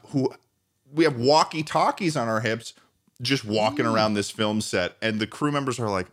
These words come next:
Speaker 1: "What's going on here?" It got to the, and, and they were just kinda, like, sitting, chilling, not giving a care in the world. And it got to the point where, like, one of the sec-, like, security people who were on the set, they came up to, like, me to talk to me.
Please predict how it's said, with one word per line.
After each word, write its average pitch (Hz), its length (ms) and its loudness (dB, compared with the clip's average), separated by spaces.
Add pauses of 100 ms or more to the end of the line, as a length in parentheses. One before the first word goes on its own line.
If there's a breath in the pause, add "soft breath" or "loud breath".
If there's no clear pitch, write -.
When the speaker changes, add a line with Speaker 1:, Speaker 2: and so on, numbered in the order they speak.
Speaker 1:
"What's 85 340 -4
going 85 240 -4
on 82 220 -4
here?" 78 180 -12
It 110 80 -6
got 170 220 -2
to 151 80 -6
the, - 180 -4
and, 123 260 -4
and 131 160 -4
they 147 120 0
were 170 80 0
just 151 160 -8
kinda, 156 180 -2
like, 147 180 0 (420 loud breath)
sitting, 147 440 -2
chilling, 127 520 -4 (380 soft breath)
not 120 260 2
giving 143 220 0
a 123 60 0
care 120 260 0
in 123 60 0
the 120 100 2
world. 107 420 0 (380 soft breath)
And 123 320 -2
it 127 100 -6
got 147 180 2
to 190 40 -4
the 165 80 0
point 156 220 -2
where, 117 120 4
like, 107 200 0
one 117 120 0
of 135 60 -2
the 123 80 -4
sec-, - 380 -14
like, 98 160 -2
security 160 400 -4
people 92 260 -4
who 101 60 -2
were 92 340 -2
on 107 80 -4
the 95 80 -4
set, 110 220 -4
they 95 80 -2
came 151 180 -6
up 151 140 -6
to, 135 140 -2
like, 92 240 -2 (360)
me 101 300 0
to 90 80 0
talk 95 360 -2
to - 80 -4
me. 78 180 -10